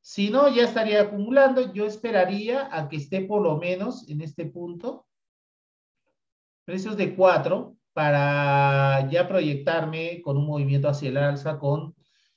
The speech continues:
eh, Hyundai, ¿no? Puede ser una oportunidad, ¿no? Puede ser una oportunidad de que el precio se mantenga. Yo esperaría, buscaría una zona de acumulación y puede ser una buena oportunidad, como te dije, pero yo esperaría un poco más.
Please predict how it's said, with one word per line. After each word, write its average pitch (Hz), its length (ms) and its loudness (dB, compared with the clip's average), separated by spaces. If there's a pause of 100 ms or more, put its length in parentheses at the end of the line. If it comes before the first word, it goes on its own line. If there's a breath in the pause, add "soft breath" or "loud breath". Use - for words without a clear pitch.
(340)
eh, 135 360 2
Hyundai, 135 580 -4
¿no? 196 160 -6 (1700)
Puede 269 200 10
ser 294 180 4
una 285 140 4
oportunidad, 180 800 0
¿no? 196 180 -8
Puede 233 180 0
ser 247 180 2
una 247 140 2
oportunidad 196 640 0
de 208 100 -2
que 180 80 -4
el 165 100 -4
precio 190 240 -10
se 202 160 -2
mantenga. 185 760 0 (1120 loud breath)
Yo 147 320 2
esperaría, 208 640 4
buscaría 185 480 0
una 190 240 0
zona 196 300 0
de 95 80 2
acumulación 151 760 -2
y 123 460 -6 (800)
puede 269 160 6
ser 285 160 2
una 277 140 4
buena 240 240 4
oportunidad, 143 760 0
como 131 220 -4
te 135 80 -4
dije, 147 440 0
pero 131 520 0
yo 151 140 -2
esperaría 196 420 4
un 196 80 0
poco 185 240 0
más. - 480 -8